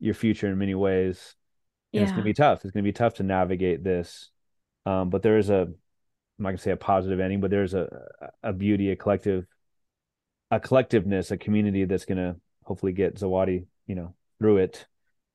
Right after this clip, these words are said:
Speaker 1: That's not the word even,
Speaker 2: Yeah.
Speaker 1: right?
Speaker 2: <laughs>
Speaker 1: You, you don't get through it, but
Speaker 2: <laughs>
Speaker 1: the second to last story is called A Level of Tolerance. I will not ruin that last page, the last page that I took a few pictures of,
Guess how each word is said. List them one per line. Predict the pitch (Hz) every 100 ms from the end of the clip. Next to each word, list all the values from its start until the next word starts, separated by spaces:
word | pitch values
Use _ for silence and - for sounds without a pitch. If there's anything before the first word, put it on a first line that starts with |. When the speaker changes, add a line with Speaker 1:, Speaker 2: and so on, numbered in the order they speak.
| _ -
Speaker 1:
That's | -
not | 92
the | 98
word | 95 135
even, | 185 220
Speaker 2:
Yeah. | 214 208 208 - 339 -
Speaker 1:
right? | 190 359 -
Speaker 2:
<laughs> | 320 - _ _ _
Speaker 1:
You, | 123 -
you | 143
don't | 135
get | 104 85
through | 90 82
it, | -
but | 64 - - _ _
Speaker 2:
<laughs> | 311 - - - 247 214 220 _ _ _ -
Speaker 1:
the | 139 135
second | 180 185
to | 160
last | 135 123
story | - 117 113
is | 104
called | - 120
A |
Level | 101 107 113 110
of | 98
Tolerance. | - 101 101 92 90 - - -
I | 113 117
will | 120
not | 120 139 -
ruin | 123 117 107 101 104 101
that | 107 95 98
last | 110 123 123
page, | - 104 92 92 131 - -
the | 110
last | 101 110 -
page | 113 101
that | 101
I |
took | 95 110 101
a |
few | - 107
pictures | - 110 110 101
of, | 101 98 98